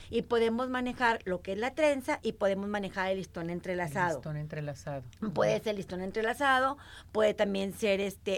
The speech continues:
Speaker 1: el, ahorita está súper de moda lo que es la técnica de las extensiones de, de, ahora sí
Speaker 2: De
Speaker 1: que de
Speaker 2: colores.
Speaker 1: de colores,
Speaker 2: De
Speaker 1: pero
Speaker 2: fantasía.
Speaker 1: hay de fantasía y hay una que se llama totalmente de calecanón.
Speaker 2: Ah,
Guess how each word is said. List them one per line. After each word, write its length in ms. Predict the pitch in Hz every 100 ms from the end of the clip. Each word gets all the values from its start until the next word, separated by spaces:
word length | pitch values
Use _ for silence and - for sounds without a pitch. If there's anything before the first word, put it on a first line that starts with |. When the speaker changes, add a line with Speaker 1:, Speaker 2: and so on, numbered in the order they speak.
| -
Speaker 1:
el, 360 | 185 175 185
ahorita 200 | 180 180
está 200 | 214 233
súper 420 | 196 240 190 196 165
de 100 | 175
moda 280 | 180 190
lo 120 | 196 175
que 140 | 180
es 100 | 170
la 220 | 180 180
técnica 540 | 180 180 180 180 - 175
de 120 | 165
las 160 | 156
extensiones 480 | 160 175 156 170 175
de, 120 | 175 -
de, 300 | 165 165 156 - - - -
ahora 160 | 202 214
sí 40 |
Speaker 2:
De 60 | 175
Speaker 1:
que 120 | -
de 60 | 196
Speaker 2:
colores. 320 | 208 170 - - -
Speaker 1:
de 160 | 190 226
colores, 380 | - 214 214 233
Speaker 2:
De 80 |
Speaker 1:
pero 240 | 175 196 190
Speaker 2:
fantasía. 420 | 175 - 214 151 - - -
Speaker 1:
hay 160 | 240 277
de 100 | 320
fantasía 680 | 330 277 226 - 254 277 226
y 60 |
hay 140 | 214 214
una 160 | 226
que 100 | 226
se 180 | 196 185
llama 340 | 165 185 190 202
totalmente 540 | 190 180 185 180 190
de 140 | 185
calecanón. 680 | - 170 160 - 175 190 190
Speaker 2:
Ah, 200 | 170 170